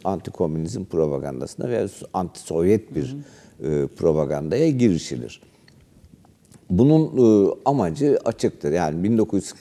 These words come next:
Speaker 1: yüz, e, şeyden sonra, Demokrat Parti iktidarından sonra iyice oturacak olan Amerikancı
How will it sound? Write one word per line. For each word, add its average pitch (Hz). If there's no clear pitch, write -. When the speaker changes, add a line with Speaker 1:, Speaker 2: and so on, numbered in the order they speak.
Speaker 1:
yüz, 95
e, 82
şeyden 107
sonra, 69
Demokrat 98
Parti 78
iktidarından 71
sonra 69
iyice 90
oturacak 85
olan 80
Amerikancı 80